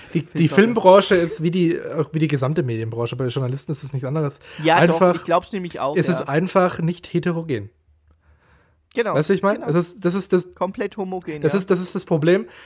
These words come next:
Speaker 1: dass die sich, ähm, bei uns an der Journalistenschule, ich bin ja da auch durch Umwege und, ne, wie du gesagt hast, Bücken, ne, durch Umwege da reingekommen,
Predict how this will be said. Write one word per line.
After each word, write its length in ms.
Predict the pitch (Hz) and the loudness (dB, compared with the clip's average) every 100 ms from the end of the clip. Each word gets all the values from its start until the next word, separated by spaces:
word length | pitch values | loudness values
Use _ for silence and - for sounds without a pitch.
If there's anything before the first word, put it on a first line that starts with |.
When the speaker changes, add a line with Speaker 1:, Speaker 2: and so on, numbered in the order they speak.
| - | -4
Speaker 1:
dass 220 | - 160 | -2 0
die 120 | - 190 | -2 2
sich, 340 | 190 180 - | 4 4 0
ähm, 500 | 160 156 151 147 151 - - - | 0 2 2 0 -6 -10 -16 -12
bei 160 | 156 160 | -2 0
uns 220 | 202 220 | 0 0
an 80 | 170 | -2
der 80 | |
Journalistenschule, 800 | 151 151 143 208 170 - 131 156 220 _ _ _ _ _ _ _ _ | 0 0 -2 -2 -6 -6 -2 -2 -4 _ _ _ _ _ _ _ _
ich 140 | 160 - | -6 2
bin 100 | 180 | 4
ja 80 | |
da 140 | 147 123 | 4 2
auch 160 | 165 | -2
durch 180 | - - | -4 -8
Umwege 440 | 175 170 135 123 123 | -6 -2 -2 -2 -4
und, 200 | 120 127 | -4 -4
ne, 240 | 147 160 139 | -4 -4 -6
wie 60 | |
du 100 | 139 | -6
gesagt 240 | 131 127 127 | -4 -4 -6
hast, 160 | - | -8
Bücken, 240 | 160 - 117 | -8 -8 -8
ne, 120 | 127 | -6
durch 160 | 131 131 | -4 -4
Umwege 260 | 165 160 | -2 -2
da 120 | 139 120 | -2 -2
reingekommen, 460 | 147 165 143 139 | -4 -4 -6 -6